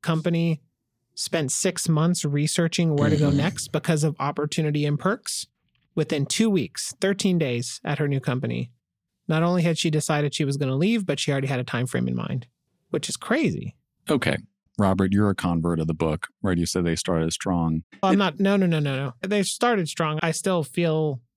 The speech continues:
Speaker 1: the same about it as I did last week.
Speaker 3: I get it. All things being equal, yes,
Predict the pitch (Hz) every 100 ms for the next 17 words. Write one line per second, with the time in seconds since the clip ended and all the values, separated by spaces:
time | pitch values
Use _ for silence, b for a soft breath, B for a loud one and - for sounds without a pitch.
0 | _ 165 - 170 156 143 143 143 139 139
1 | 139 139 135 139 _ _ 151 147 - 139
2 | 131 - 120 117 110 110 90 - _ _
3 | 117 135 143 - 131 135 123 - - 92
4 | 104 107 95 - 135 156 95 85 90 -
5 | _ _ _ _ 113 107 85 -